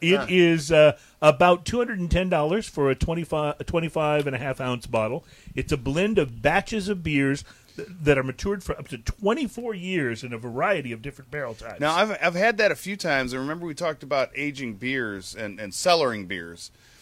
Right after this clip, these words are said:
Speaker 2: 'cause, uh, aging beers and cellaring beers is actually a different thing. So we'll, we can get into that later. But, uh, I have a friend of mine that had, uh,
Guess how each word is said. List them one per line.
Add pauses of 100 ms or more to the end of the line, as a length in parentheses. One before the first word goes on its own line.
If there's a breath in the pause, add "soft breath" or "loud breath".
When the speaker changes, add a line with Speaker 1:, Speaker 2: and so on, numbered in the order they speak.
(260 soft breath)
Speaker 2:
'cause,
uh,
aging
beers
and
cellaring
beers
is
actually
a
different
thing.
So
we'll, (380)
we
can
get
into
that
later.
But,
uh, (340 soft breath)
I
have
a
friend
of
mine
that
had,
uh,